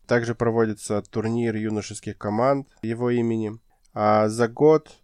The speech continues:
до этого переименования в матче Кубка Италии между Интером и Болоньей игроки вышли в футболках с фотографией Вейса и надписью «Нет расизму», после чего президенты обоих клубов подчеркнули,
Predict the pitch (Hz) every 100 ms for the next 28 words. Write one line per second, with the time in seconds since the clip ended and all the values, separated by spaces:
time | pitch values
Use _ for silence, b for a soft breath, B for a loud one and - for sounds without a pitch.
0 | - 110 107 104 107 110 107 120 110 107
1 | 113 117 151 147 123 113 107 110 107 107
2 | 110 127 - 123 127 - 120 - 120 110
3 | 107 107 120 110 107 104 104 104 127 139
4 | 120 - - 117 120 - 160 135 127 120
5 | - 117 113 123 117 110 - - 113 110
6 | 107 110 104 127 143 - 113 101 101 117
7 | 110 104 - 104 107 101 95 120 131 123
8 | 107 113 - 113 120 123 113 110 123 120
9 | 110 110 107 117 104 123 117 104 110 -
10 | 107 117 113 110 107 104 98